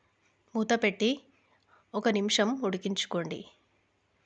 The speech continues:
ఈ కర్రీలో నీళ్లు వేయాల్సిన అవసరం లేదు. only టొమాటో, దొండకాయల నుంచి వచ్చే వాటర్ తోటి మన కర్రీ చాలా బాగా రెడీ అవుతుంది. ఈ విధంగా ఫ్రై చేయడం వలన దొండకాయలు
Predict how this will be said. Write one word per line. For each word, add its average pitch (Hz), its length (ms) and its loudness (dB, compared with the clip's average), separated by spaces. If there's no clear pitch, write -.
ఈ 254 100 2
కర్రీలో 233 560 6
నీళ్లు 226 320 6
వేయాల్సిన 214 520 6
అవసరం 202 460 4
లేదు. 175 380 -2
only 220 420 6
టొమాటో, 214 440 6
దొండకాయల 208 640 4
నుంచి 208 260 0
వచ్చే 185 360 0
వాటర్ 180 400 2
తోటి 202 400 0
మన 214 160 6
కర్రీ 196 440 4
చాలా 185 240 4
బాగా 180 340 2
రెడీ 185 240 2
అవుతుంది. 175 540 -2
ఈ 208 120 4
విధంగా 202 420 6
ఫ్రై 185 240 2
చేయడం 190 420 0
వలన 180 320 0
దొండకాయలు 185 760 0